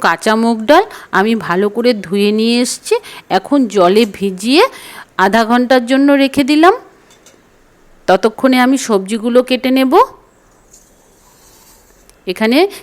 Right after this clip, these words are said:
কিছু সবজি কেটে নিয়েছি, কিছু লাউ এরকম ডুমো ডুমো করে কেটে নিয়েছি, আর তিতে করলা নিয়ে নিয়েছিলাম, সেগুলো এরকম গোল গোল করে কেটেছি, আর আদাটা নিয়ে নিয়েছি। আদাটা দেখুন একটু বড় পিসই নিয়েছি। এই ডালে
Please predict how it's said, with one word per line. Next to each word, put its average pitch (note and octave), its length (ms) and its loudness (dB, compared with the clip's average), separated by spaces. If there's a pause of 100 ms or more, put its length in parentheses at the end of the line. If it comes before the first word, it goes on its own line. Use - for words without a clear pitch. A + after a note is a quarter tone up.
(140)
কিছু A3 180 -8 (100)
সবজি G#3 380 -2
কেটে B3 280 -2
নিয়েছি, C4+ 340 -2 (140)
কিছু A3 200 -6 (180)
লাউ G3 200 2 (120)
এরকম B3 260 0 (120)
ডুমো G#3+ 240 -2
ডুমো A#3+ 260 -2
করে B3+ 240 0
কেটে B3+ 300 -4
নিয়েছি, C#4 340 -2 (560)
আর G3 80 0 (160)
তিতে A3+ 240 -2 (120)
করলা G#3+ 320 2 (100)
নিয়ে B3 220 2
নিয়েছিলাম, C#4 460 0 (120)
সেগুলো A#3 340 -2 (100)
এরকম B3+ 260 -2 (140)
গোল G#3+ 120 4 (100)
গোল B3 100 2 (100)
করে C4+ 200 -2
কেটেছি, C#4 360 -2 (200)
আর G3+ 80 0 (320)
আদাটা G3+ 360 0 (100)
নিয়ে F3+ 240 0
নিয়েছি। F3+ 280 -4 (200)
আদাটা A3 280 0 (100)
দেখুন C4+ 240 -4 (100)
একটু - 180 -10 (140)
বড় F3 160 0 (120)
পিসই A#3 300 -6 (100)
নিয়েছি। B3+ 320 -2 (520)
এই A#3 80 0 (100)
ডালে G3+ 260 2